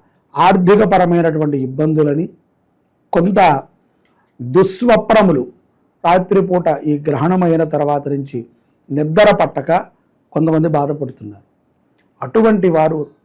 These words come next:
తక్షణమే నవగ్రహ శాంతిని చేయించుకోండి. అలాగే దేవీ నవరాత్రులలో ఏదైనా ఒకరోజు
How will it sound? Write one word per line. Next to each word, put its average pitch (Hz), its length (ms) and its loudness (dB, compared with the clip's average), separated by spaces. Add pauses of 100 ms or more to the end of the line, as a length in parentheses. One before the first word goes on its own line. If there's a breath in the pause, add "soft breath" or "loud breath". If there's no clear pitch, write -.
తక్షణమే 196 800 0 (520)
నవగ్రహ 180 640 0
శాంతిని 147 480 -6
చేయించుకోండి. 117 720 -12 (1080)
అలాగే 151 480 -2 (840)
దేవీ 226 440 4
నవరాత్రులలో 170 1120 2 (1080)
ఏదైనా 196 460 2
ఒకరోజు 151 600 -2